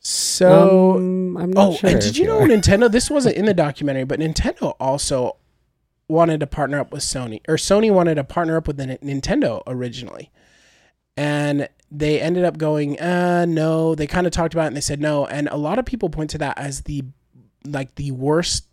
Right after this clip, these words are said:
Speaker 1: business decision ever made, not just in consoles, but ever made.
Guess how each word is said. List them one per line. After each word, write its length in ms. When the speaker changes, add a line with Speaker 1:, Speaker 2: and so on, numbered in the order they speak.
Speaker 1:
business 480
decision 580
ever 320
made, 480
not 220
just 260
in 140
consoles, 480
but 180
ever 240
made. 340